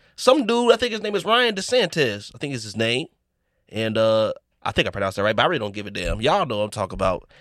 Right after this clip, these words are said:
And basically, I guess he's, what, is he, like, some politician or some dude in that news sphere, whatever, I, all, whatever, C N N, some shit. And basically, he just said that they're a purse to slavery for blacks.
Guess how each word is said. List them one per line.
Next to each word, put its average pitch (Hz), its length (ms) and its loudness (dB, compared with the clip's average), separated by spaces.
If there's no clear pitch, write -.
And 165 180 6
basically, 185 480 4
I 160 80 8
guess 165 280 6
he's, 156 380 -6
what, 120 240 0
is 110 100 -4
he, 143 60 -2
like, 127 120 0
some 147 240 -2
politician 147 720 0
or 117 420 2
some 131 360 0
dude 127 220 0
in 120 80 0
that 131 280 0
news 127 600 -2
sphere, 135 440 0
whatever, 131 340 2
I, 135 120 4
all, 147 260 2
whatever, 156 380 6
C 165 220 0
N 160 100 6
N, 160 140 4
some 196 220 4
shit. 147 300 -2
And 185 140 4
basically, 294 280 6
he 240 40 2
just 202 180 2
said 180 220 8
that 151 180 2
they're 139 180 2
a 135 40 4
purse 143 260 0
to 113 60 -8
slavery 92 520 -4
for 117 140 -6
blacks. - 420 -10